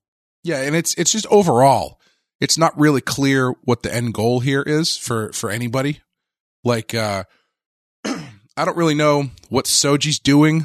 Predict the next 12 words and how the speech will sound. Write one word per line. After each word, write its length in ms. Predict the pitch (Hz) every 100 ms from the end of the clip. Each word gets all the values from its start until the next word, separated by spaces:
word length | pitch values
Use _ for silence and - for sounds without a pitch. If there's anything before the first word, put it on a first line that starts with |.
| 143
other 220 | 127 127
than 240 | 120 123 117
just 360 | 120 - - -
researching, 840 | 95 113 - 131 - 139 131 127 -
and 120 | 110
I 40 |
don't 220 | 113 123 120
really 220 | 120 113
know 480 | 117 113 110 107 95
what 380 | 98 107 101 - _ _ _ _ _ _ _ _ -
the 320 | 110 104 98
Romulans' 920 | 87 107 117 120 120 117 117 - -